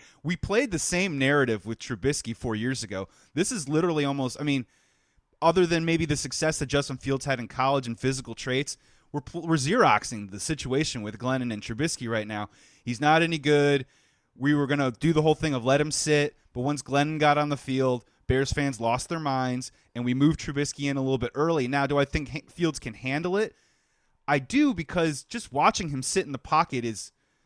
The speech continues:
demonstrably different than what I've seen with Mitch Trubisky. He does look like that Dak Prescott boxer on his toes a little bit in the pocket, so I'm, I'm hopeful. But again, it's really hard to become a franchise quarterback in the N F L.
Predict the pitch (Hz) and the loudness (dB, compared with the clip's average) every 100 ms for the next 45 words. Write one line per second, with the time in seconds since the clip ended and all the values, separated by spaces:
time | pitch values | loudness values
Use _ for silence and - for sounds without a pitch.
0 | _ 147 165 170 - 131 123 120 127 113 | _ 0 2 2 0 -4 -2 -2 -4 -6
1 | 107 - 107 135 135 131 123 135 120 131 | -14 -18 -6 -4 0 0 0 -2 -2 -4
2 | - 120 131 - 123 143 175 180 170 170 | -4 -4 -4 -2 -8 0 2 2 -2 -2
3 | 151 143 127 - 139 - - 139 - 143 | -2 0 -4 0 -2 -2 -4 -4 -2 -4
4 | 104 - 127 131 - 123 107 _ _ _ | -4 0 0 0 -4 -6 -8 _ _ _
5 | _ 143 143 127 - 151 165 135 120 120 | _ -6 -4 -4 -4 -4 -4 -6 -6 -6
6 | 104 135 147 139 113 143 143 131 _ _ | -8 -2 -2 -2 -8 -4 -4 -6 _ _
7 | _ _ _ 143 135 175 285 - 151 151 | _ _ _ -4 2 2 2 0 -2 -2
8 | - _ _ _ _ _ 180 185 165 226 | -6 _ _ _ _ _ 0 0 2 0
9 | 202 - 196 226 170 208 226 160 170 147 | -2 -2 -2 0 2 0 0 -4 -4 -4
10 | 180 165 156 - 151 185 127 113 113 123 | -4 -4 -6 -4 -6 -2 -2 -4 -6 -6
11 | 120 - 139 113 | -6 -4 -4 -4